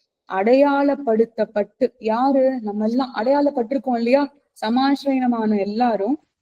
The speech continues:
அந்த கோயில் பொறியாலே ஒத்துண்டு நின்று, அதுதான் சொல்றா. ஆஹ், சங்கும் சக்கரமும் பொறிச்சு வைக்கிறா, ஆஹ், நம்ம ஆச்சாரியன். இனி மேல்வரும் காலங்களுக்கு எது, எதனால வைக்கிறா அந்த மாதிரி?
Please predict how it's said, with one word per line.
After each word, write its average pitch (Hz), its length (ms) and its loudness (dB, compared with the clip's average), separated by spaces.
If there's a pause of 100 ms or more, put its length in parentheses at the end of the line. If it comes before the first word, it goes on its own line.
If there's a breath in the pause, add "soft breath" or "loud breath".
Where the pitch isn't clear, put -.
அந்த 220 340 -2
கோயில் 269 460 2
பொறியாலே 233 520 2
ஒத்துண்டு 247 540 2
நின்று, 202 420 -4
அதுதான் 202 420 -10
சொல்றா. 185 260 -4 (1300)
ஆஹ், 214 440 0
சங்கும் 254 440 4
சக்கரமும் 247 560 -2
பொறிச்சு 240 380 0 (140)
வைக்கிறா, 208 340 -4 (100)
ஆஹ், 185 680 -6
நம்ம 196 380 -2
ஆச்சாரியன். 190 520 -6 (460)
இனி 269 380 4
மேல்வரும் 294 640 4
காலங்களுக்கு 254 840 -4
எது, 233 240 -2
எதனால 302 440 0
வைக்கிறா 247 240 -4
அந்த 233 240 -2
மாதிரி? 226 400 -4